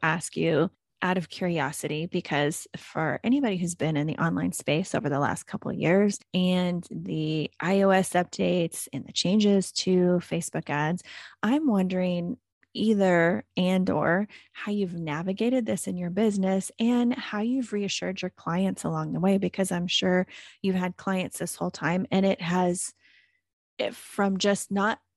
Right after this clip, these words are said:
not doing Facebook ads myself, but having clients who did Facebook ads, it significantly changed and impacted my clients' businesses, some for the better, some for the worse.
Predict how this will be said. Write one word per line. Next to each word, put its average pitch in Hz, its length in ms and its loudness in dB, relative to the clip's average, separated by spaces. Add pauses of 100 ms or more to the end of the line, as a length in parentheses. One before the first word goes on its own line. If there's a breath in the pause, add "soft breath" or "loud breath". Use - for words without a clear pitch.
(140)
not 196 240 -4
doing 240 180 2
Facebook 196 440 -4
ads 180 280 -4
myself, 170 440 0
but - 120 -4
having 160 240 -6
clients 190 420 -2
who 185 80 -4
did 180 240 -2
Facebook 175 420 -4
ads, 185 260 -2
it 240 140 2
significantly 226 720 0
changed 185 640 -2 (400 loud breath)
and 196 200 2
impacted 175 840 -2 (340)
my 175 160 -2
clients' 170 440 -4
businesses, 170 840 -4 (140)
some 185 260 0
for 220 140 2
the 233 80 6
better, 185 420 6
some 170 340 -2
for 202 140 0
the 226 80 4
worse. 190 420 2